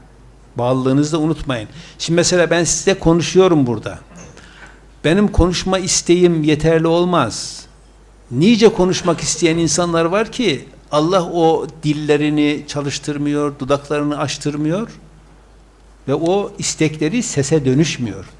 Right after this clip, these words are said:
Yani ben bir şey yapmak için, yapmam için Allah'ın onun bütün sebeplerini yaratması lazım. Dolayısıyla "Ve ma teşaune", yani "Ve ma tef'alune şey'en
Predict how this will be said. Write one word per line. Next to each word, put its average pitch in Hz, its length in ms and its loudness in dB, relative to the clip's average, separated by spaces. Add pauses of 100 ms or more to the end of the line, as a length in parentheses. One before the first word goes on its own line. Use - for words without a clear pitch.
(400)
Yani 143 220 4
ben 185 220 4
bir 180 40 -2
şey 180 180 2
yapmak 175 420 0
için, - 220 -4
yapmam 165 400 0
için 175 220 -2
Allah'ın 180 360 2
onun 170 300 0
bütün 254 520 0
sebeplerini 160 580 0
yaratması 226 500 4
lazım. 113 360 -4 (1040)
Dolayısıyla 196 460 2
"Ve 170 60 2
ma 190 220 2
teşaune", 170 800 -2
yani 156 260 0
"Ve 175 100 4
ma 196 200 2
tef'alune 180 580 0
şey'en 214 440 -2